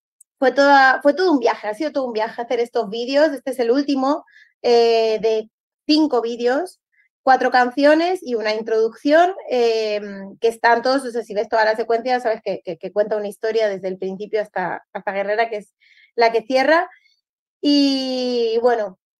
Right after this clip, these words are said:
mm, cada una tiene, está relacionada con un elemento. Este vídeo Guerrera está relacionado con, con el fuego, porque nosotros somos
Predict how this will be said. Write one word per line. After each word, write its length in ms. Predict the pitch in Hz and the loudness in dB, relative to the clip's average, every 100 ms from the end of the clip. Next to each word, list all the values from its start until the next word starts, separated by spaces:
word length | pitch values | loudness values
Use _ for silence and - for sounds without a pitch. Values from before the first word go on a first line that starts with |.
| 247 | -10
mm, 420 | 240 233 233 233 | -8 -6 -6 -6
cada 240 | 226 233 240 | 0 2 2
una 200 | 254 254 | 2 -2
tiene, 240 | 254 262 | -4 -6
está 200 | 254 254 | -6 -4
relacionada 460 | 247 240 247 226 220 | -4 -4 -4 -4 -4
con 160 | 233 | -4
un 100 | 226 220 | -4 -4
elemento. 540 | 214 233 277 277 285 | -4 -4 -4 0 0
Este 420 | 254 - 226 208 | 0 -4 -6 -4
vídeo 300 | 208 214 214 | -6 -6 -4
Guerrera 340 | 208 214 214 208 | -4 -2 -2 -2
está 160 | 214 | -4
relacionado 540 | 208 202 208 214 202 202 | -8 -6 -6 -6 -6 -4
con, 420 | 202 196 196 190 | -2 0 -2 -4
con 180 | 208 214 | -4 -4
el 120 | 214 | -4
fuego, 640 | - 254 262 254 277 294 | -2 0 2 2 0 -2
porque 240 | - - 196 | -6 -10 -10
nosotros 320 | 196 214 208 | -8 -10 -10
somos 280 | 220 208 | -8 -8